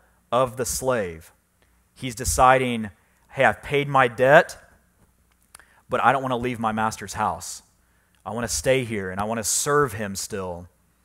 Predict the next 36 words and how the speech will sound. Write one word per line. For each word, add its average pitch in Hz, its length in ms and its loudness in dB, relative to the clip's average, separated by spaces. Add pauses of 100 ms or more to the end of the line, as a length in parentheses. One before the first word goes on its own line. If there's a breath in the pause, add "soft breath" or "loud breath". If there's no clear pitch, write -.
(640 soft breath)
"Then 131 180 0
his 139 200 -2
master 143 460 8
shall 127 240 -4
bring 131 280 0
him 160 160 0
unto 147 200 -2
the 131 100 -4
judges. 113 500 -4
He 123 120 -10
shall 127 200 -4
also 123 360 -2
bring 120 240 -4
him 139 100 -6
to 139 100 -10
the 117 120 -4
door 131 600 -2 (360 soft breath)
or 135 120 -2
unto 135 220 -2
the 123 140 -2
post, 127 680 -2 (200)
the 117 80 -8
doorpost. 113 720 -6 (680 soft breath)
And 127 120 -2
his 123 100 -4
master 147 400 8
shall 135 260 0
bore 139 560 0
his 151 360 -2
ear 139 260 -2
through 139 400 -6
with 117 220 -4
an 117 100 -4
awl," 110 500 -2
or 120 280 -4
digged, 107 760 -2